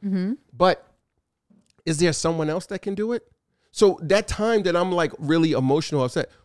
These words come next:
Speaker 2: what needs to be happening mentally is while I'm baking that bread or I'm filling in for that team member and I'm slightly annoyed about it, I, strategically, I need to be thinking,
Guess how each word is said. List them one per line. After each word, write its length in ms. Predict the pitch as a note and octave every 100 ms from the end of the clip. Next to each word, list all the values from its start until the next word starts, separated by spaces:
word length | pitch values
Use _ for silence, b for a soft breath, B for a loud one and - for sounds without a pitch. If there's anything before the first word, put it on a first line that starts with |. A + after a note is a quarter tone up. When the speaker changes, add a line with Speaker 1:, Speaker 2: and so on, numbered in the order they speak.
| _
Speaker 2:
what 180 | D3+ D#3
needs 300 | F#3 D4 A3+
to 40 |
be 140 | E3+
happening 500 | C#3 C3 C3+ C#3+ B2+
mentally 460 | B2 A3 A3 B2 A2
is 220 | G#2 G#2 _
while 240 | C#3+ F3
I'm 140 | G#3+
baking 360 | C3 D#3+ F3 D3
that 180 | B2+ A#2
bread 260 | D3 F#3
or 80 | A2+ C#3+
I'm 100 | C#3+
filling 440 | - - F#3 D#3
in 140 | F3+ E3+
for 120 | C#3+
that 180 | B2 -
team 260 | G#3 A#3
member 380 | C3+ A2 G2 A2+ - -
and 120 | C3+
I'm 80 | C3
slightly 400 | - E3 C3+ C3
annoyed 300 | B2 G3 F3+
about 260 | A#2+ A2+
it, 100 | A2+ b b _
I, 80 | - - _ _
strategically, 880 | - - E3+ - E4 D4+ F#3+ D#3 C#3
I 120 | D3
need 180 | D#3+ D3+
to 80 | C#3
be 140 | B2+
thinking, 500 | - E3+ D#3 B2+ A2